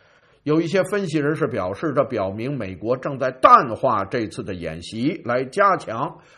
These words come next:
可能的与朝鲜的交往。三次演习，前两次航母全来了，航母全到了，等于这次呢，航母就没来。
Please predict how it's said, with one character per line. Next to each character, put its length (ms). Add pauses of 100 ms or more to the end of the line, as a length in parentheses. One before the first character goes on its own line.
(140)
可 320
能 360
的 400
与 420 (220)
朝 320
鲜 260
的 100
交 200
往。 280 (1900)
三 440
次 260
演 280
习， 360
前 300
两 280
次 360
航 320
母 300
全 260
来 220
了， 100 (1300)
航 260
母 260
全 300
到 240
了， 140 (160)
等 160
于 100
这 220
次 260
呢， 240
航 300
母 320
就 180
没 220
来。 340